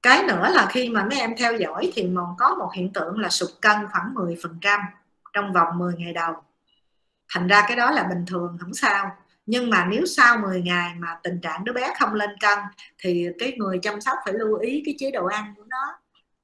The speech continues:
Có thể chế độ ăn không phù hợp. Thì cái này trong bài nuôi con bằng sữa mẹ thì cô có nói rồi. Nếu mà đứa bé không lên cân á, thì phải coi lại coi mà dinh dưỡng có đúng hay không, mình cho nó dùng sữa, nó có chịu bú hay không,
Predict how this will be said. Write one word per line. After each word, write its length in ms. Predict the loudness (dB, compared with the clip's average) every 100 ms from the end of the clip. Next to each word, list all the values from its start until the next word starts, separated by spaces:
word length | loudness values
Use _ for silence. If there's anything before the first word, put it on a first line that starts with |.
| _
Có 120 | 0 0
thể 300 | 2 -2 -2
chế 100 | -2
độ 140 | 0
ăn 240 | 0 0 -2
không 160 | -2 -2
phù 200 | -6 -8
hợp. 240 | -10 -16 -18 _ _ -4
Thì 100 | -2
cái 140 | 0
này 180 | 0 0
trong 180 | -2 2
bài 200 | 2 4
nuôi 180 | 0 2
con 180 | 2 0
bằng 120 | -2
sữa 200 | -6 -10
mẹ 300 | -10 -10 -10 -6
thì 120 | -6
cô 120 | -4
có 140 | -6 -6
nói 220 | -6 -4
rồi. 240 | -4 -2 -4 -12 _ _ _
Nếu 200 | -2 0
mà 140 | 2 2
đứa 120 | 0
bé 240 | 0 -2 -2
không 180 | -2
lên 240 | 0 -2 0
cân 160 | 0 0
á, 160 | -2 -4 -6 -14 _
thì 140 | -4 -2
phải 120 | 0
coi 220 | 2 2 2
lại 200 | 0 -2
coi 100 | -4
mà 120 | -6 -6
dinh 180 | -6 -4
dưỡng 320 | -6 -6 -8
có 100 | -4
đúng 220 | -2 -2 -6
hay 100 | -6 -4
không, 140 | -4 -4
mình 160 | -6 0
cho 180 | 0
nó 60 | 0
dùng 260 | -4 -6 -6
sữa, 360 | -10 -8 -8 -8 -16 _
nó 80 | -4
có 100 | -4
chịu 160 | -2 -2
bú 260 | 0 0 0
hay 140 | -2 -2
không, 160 | -2